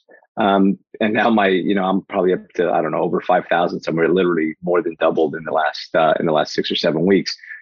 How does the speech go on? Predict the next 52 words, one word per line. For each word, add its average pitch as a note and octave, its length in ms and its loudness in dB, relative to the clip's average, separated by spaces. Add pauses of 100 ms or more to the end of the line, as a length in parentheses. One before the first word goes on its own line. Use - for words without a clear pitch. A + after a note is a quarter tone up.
So, G2+ 220 2
but, A2 320 2
and B2 160 4
there's B2+ 140 4
a A2+ 80 4
lot G#2+ 140 6
of F#2 60 0
people G2 240 2
that E2+ 200 4 (100)
are F#2 180 2 (380)
opened F#2+ 320 2
one F#2 120 0
up - 100 -6
specifically E2+ 540 -2
for - 160 -2
this. - 340 -2 (800)
And G#2+ 160 4
I, G#2+ 60 2
like G2 160 2
I G2 60 2
said, A2 280 2
I'm F#2+ 220 2
one F#2+ 120 2
of F#2 60 2
those F#2+ 200 0
people G#2 420 0
that, F#2+ 260 2 (120)
um, F2+ 440 0
that F#2+ 140 0
never G2 260 4
really G2 320 4
got E2+ 300 -2
traction - 360 -2
on D#2+ 140 -4
it D#2+ 80 -4
'cause F2 120 -2
I F2+ 80 2
didn't F2+ 200 0
pay - 120 0
for - 180 -2
ads, E2 520 -2 (260)
you - 60 -2
know, F2 60 2
yet F2+ 300 4 (180)
there's F#2 220 2
other F2+ 160 4
people F2 300 2
that E2+ 220 2 (220)
pay A2+ 240 2
for, - 280 -4
paid A2+ 200 2
for - 80 0